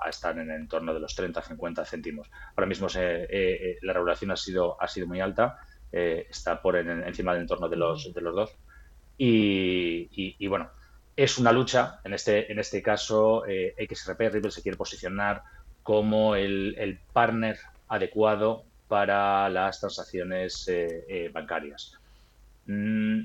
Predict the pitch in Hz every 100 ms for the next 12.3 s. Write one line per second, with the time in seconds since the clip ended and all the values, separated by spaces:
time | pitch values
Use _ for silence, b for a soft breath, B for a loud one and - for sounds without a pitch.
0 | 139 135 139 143 143 139 - 127 123 113
1 | 113 139 - 98 98 95 95 95 95 95
2 | - 92 92 95 95 92 92 90 87 104
3 | 92 87 82 - 90 110 - 92 95 95
4 | 92 92 87 90 92 90 - 92 90 90
5 | 87 85 85 - 87 82 - 92 120 -
6 | _ b b b b - 95 - 87 92
7 | 95 95 92 90 87 85 85 85 82 78
8 | _ _ - - - - _ _ _ -
9 | 92 80 - - - 90 92 - - 90
10 | 90 95 - 95 - - - 98 98 95
11 | - - 92 92 92 90 87 90 90 87
12 | 92 92 95